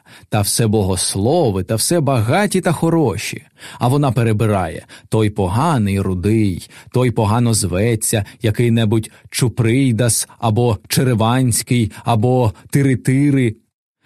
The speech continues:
Той загострений, як швайка, той круглий, як качан. А тоді й віддалася, як знайшовся такий гарний, такий гарний, як вона буде.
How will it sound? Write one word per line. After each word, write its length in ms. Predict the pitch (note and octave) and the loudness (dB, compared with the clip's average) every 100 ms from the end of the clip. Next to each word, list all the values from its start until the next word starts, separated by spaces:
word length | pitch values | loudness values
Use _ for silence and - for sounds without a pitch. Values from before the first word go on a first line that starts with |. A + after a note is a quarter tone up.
| _ - | _ 0
Той 180 | A3+ | 2
загострений, 760 | C#3 A#2+ G2+ F#3+ G3 - D#3 D3+ | 4 2 2 2 2 0 0 2
як 180 | C#3+ A#2 | 0 0
швайка, 560 | - B2 B2 A2 G2+ F2 | 0 2 2 0 0 -2
той 220 | G2+ F#2+ | 0 -2
круглий, 680 | - B2 D3 G3+ A#2+ D3 C#3 | -2 0 2 2 2 2 2
як 200 | C3+ - | 0 -2
качан. 600 | C3 - C3+ B2+ A2 G#2+ _ - - - | -4 0 0 2 0 -4 _ -20 -14 -4
А 100 | C3 | 0
тоді 340 | B3 G#3+ A#3 | 2 2 2
й 60 | F#3 | 2
віддалася, 840 | E3+ C3+ A2+ C#3+ E3 G3 - - | 0 0 0 2 2 2 0 0
як 260 | D#3+ D#3 A#2+ | 0 2 0
знайшовся 680 | A#2+ C3+ - E3 C#3 - | 0 0 -2 -2 0 -2
такий 420 | A#2+ C#3 - G3 | -2 -4 0 0
гарний, 600 | A#2 C3 G3 A#2+ F#2 D#2+ | 2 2 0 0 -2 -6
такий 360 | E2+ F3 - A#3 | -4 -4 0 2
гарний, 380 | F3+ A3 F#3 F3 | 2 2 2 2
як 220 | D#3+ - | 0 0
вона 360 | B2 A#2 G2+ D#2 | 0 2 0 -2
буде. 380 | D#2+ C2 - | -6 -10 -12